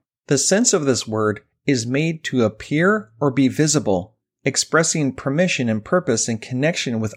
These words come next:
already existing things. The light, expanse, waters, earth, darkness, and all other things mentioned here were already in existence, but they had been thrown into chaos,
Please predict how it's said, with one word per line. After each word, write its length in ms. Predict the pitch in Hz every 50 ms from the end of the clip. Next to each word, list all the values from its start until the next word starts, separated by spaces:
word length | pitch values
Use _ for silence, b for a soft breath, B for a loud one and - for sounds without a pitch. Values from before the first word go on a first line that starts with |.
| -
already 300 | 135 131 139 156 151 147
existing 560 | 139 120 110 - 127 127 - - 123 117 110
things. 500 | 110 - 139 131 107 90 87 - - - - _ _ _ _ _ _ _ _ _ _ _ _
The 120 | 113 110
light, 420 | 104 107 113 131 156 202 214 - - _ -
expanse, 720 | 117 - - - - 120 123 135 147 123 95 - - -
waters, 540 | 110 110 113 123 131 147 147 143 143 - - -
earth, 340 | 123 127 135 139 - - _
darkness, 560 | - 113 117 180 - - 139 135 131 - - - -
and 120 | - - -
all 260 | 127 143 170 180 -
other 200 | - 147 135 131
things 400 | 131 - - 143 135 120 107 -
mentioned 460 | 110 110 127 143 151 - - 127 110 -
here 360 | - 160 151 127 107 101 b b b b b
were 240 | - 127 - - -
already 320 | 135 160 180 185 170 160
in 140 | 139 127 117
existence, 840 | 110 101 107 101 - 135 147 - - - 101 90 - - - - - - _ _ _ _ _ _ _ _ _
but 160 | - 127 131 139
they 80 | 135
had 180 | 139 131 123 117
been 180 | 131 123 123
thrown 380 | 113 - - - 139 151 170 165
into 220 | 151 139 127 107
chaos, 680 | 90 - - - 170 170 131 101 98 95 104 - - -